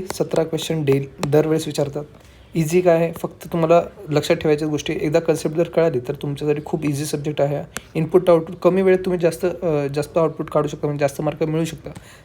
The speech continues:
जसं इतिहासामध्ये तुम्हाला खूप जास्त आउटपुट, इनपुट द्यावं लागतं, पण आउटपुट तेवढं भेटत नाही आहे. आणि पुस्तक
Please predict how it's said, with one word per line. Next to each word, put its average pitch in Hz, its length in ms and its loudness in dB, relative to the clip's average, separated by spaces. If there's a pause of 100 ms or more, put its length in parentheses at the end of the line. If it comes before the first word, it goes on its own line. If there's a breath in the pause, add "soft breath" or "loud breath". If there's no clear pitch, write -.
(180 loud breath)
जसं 139 200 -2
इतिहासामध्ये 170 540 0
तुम्हाला 165 260 0
खूप 165 140 -2
जास्त 151 240 -2
आउटपुट, 147 440 0
इनपुट 151 280 -2
द्यावं 143 160 2
लागतं, - 220 -8
पण 151 240 -8
आउटपुट 151 280 -6
तेवढं 147 260 -2
भेटत 143 260 -4
नाही 147 160 -4
आहे. 175 100 -8 (440 loud breath)
आणि 147 260 0
पुस्तक 170 300 -4